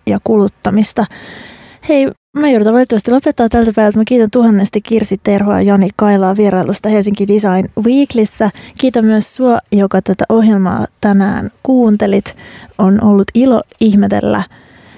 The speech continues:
näitä valtavia asioita ja kaikkea sitä, mitä jotenkin liittyy tähän isoon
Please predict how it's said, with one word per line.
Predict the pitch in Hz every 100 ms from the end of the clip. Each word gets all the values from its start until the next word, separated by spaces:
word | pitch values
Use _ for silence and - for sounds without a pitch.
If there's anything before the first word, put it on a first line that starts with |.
| -
näitä | 190 190 185
valtavia | 202 196 196 196 196 190 - -
asioita | 196 - 196 185 202
ja | 202
kaikkea | 196 - 202
sitä, | 202 202 190
mitä | 196 196 185 - - - - - _ -
jotenkin | 190 202 196 208 196 - - 226 - - - -
liittyy | 220 220 - 202 202
tähän | - 196 196
isoon | 214 208 208 - 190